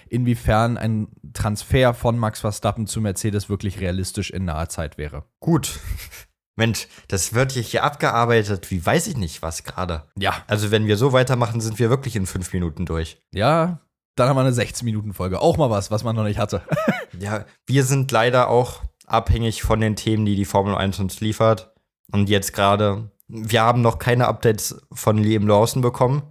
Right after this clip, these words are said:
Speaker 2: was, was man vielleicht auch gehofft hat, weil ja gesagt wurde, nach Singapur haben wir Gewissheit. Eigentlich haben wir schon Gewissheit, weil Liam Lawson wird ab, äh, U S, ab, ab Kota wahrscheinlich im Auto sitzen, aber offiziell bestätigt ist da auch noch nichts. Deswegen gehen wir zu einem Thema, das bestätigt ist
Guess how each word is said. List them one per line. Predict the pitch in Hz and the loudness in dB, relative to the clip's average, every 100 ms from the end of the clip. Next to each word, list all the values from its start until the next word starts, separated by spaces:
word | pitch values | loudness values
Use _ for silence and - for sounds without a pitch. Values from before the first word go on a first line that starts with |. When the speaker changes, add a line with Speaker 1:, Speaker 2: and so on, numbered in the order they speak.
| _ _ | _ _
Speaker 2:
was, | - 107 | 0 0
was | 117 98 101 113 - | 2 0 2 2 2
man | 117 | 0
vielleicht | - 110 110 | 2 2 2
auch | - - | 0 0
gehofft | 107 107 - | 0 0 -2
hat, | 131 127 - | -2 -2 0
weil | 95 | 2
ja | 98 | 2
gesagt | 101 101 98 107 | 2 0 0 -2
wurde, | 104 | 0
nach | 98 98 | 0 0
Singapur | - 104 101 - 95 | -2 -2 0 2 2
haben | 98 | 2
wir | 98 | -2
Gewissheit. | 95 104 - 131 131 135 - _ | 0 -2 2 2 2 -2 -20 _
Eigentlich | - 135 147 139 131 | 0 2 2 0 0
haben | 113 123 | 2 2
wir | 135 | 2
schon | 135 131 | 2 0
Gewissheit, | 123 127 - 123 - | 2 0 2 0 0
weil | 95 | 0
Liam | 98 98 | 0 0
Lawson | 90 101 - 95 | 2 2 0 2
wird | 104 101 | 2 2
ab, | 101 101 95 - | 0 0 0 -4
äh, | 98 | -2
U | 92 101 | 0 -2
S, | 98 - | -2 -4
ab, | 76 95 - - | -4 -4 -8 -6
ab | 92 - | -6 -4
Kota | - 117 123 113 110 _ _ _ | -2 0 4 2 0 _ _ _
wahrscheinlich | 95 - 98 98 92 - | -6 0 0 0 -4 -6
im | 92 73 | -4 0
Auto | 101 107 | 0 0
sitzen, | 101 95 - 110 | -2 -4 -8 -4
aber | 87 98 101 101 | 0 2 2 0
offiziell | 104 - 90 95 | -4 -6 -6 -4
bestätigt | 90 - 95 92 92 | -4 -4 -2 -2 -4
ist | 90 | -4
da | - | -2
auch | 104 104 | 0 0
noch | 113 | 0
nichts. | 104 127 - - - _ - | 0 -2 -4 -14 -18 _ 0
Deswegen | 117 113 - 123 123 131 - | 0 0 2 2 2 -2 -2
gehen | 117 120 117 | 0 2 2
wir | 110 | 0
zu | - 123 | 2 0
einem | 101 | 0
Thema, | 101 113 107 | 0 0 0
das | 98 131 - | 0 0 -2
bestätigt | 98 98 90 92 - | -2 -2 -2 -4 -2
ist | 131 139 - _ | -2 -2 -8 _